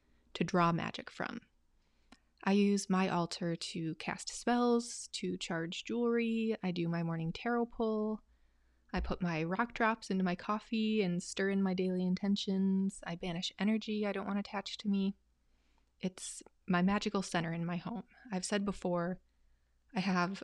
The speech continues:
a fairly small house, and I have several cats, so my altar is designed exactly for those circumstances.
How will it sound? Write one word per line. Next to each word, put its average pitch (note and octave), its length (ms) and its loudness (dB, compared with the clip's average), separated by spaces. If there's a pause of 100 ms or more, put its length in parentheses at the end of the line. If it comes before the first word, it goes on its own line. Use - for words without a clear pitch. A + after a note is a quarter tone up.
a F3+ 100 -6
fairly A3+ 300 4
small F3+ 260 2
house, - 600 -6 (140)
and E3 420 -2
I E3+ 100 -2
have E3 380 -4
several F#3 300 2
cats, - 420 -6
so - 240 -2
my F3 200 0
altar A3+ 260 4
is B3 100 4
designed G3 440 4
exactly F#3 420 0
for F#3 160 0
those F3 560 0 (220)
circumstances. - 920 -2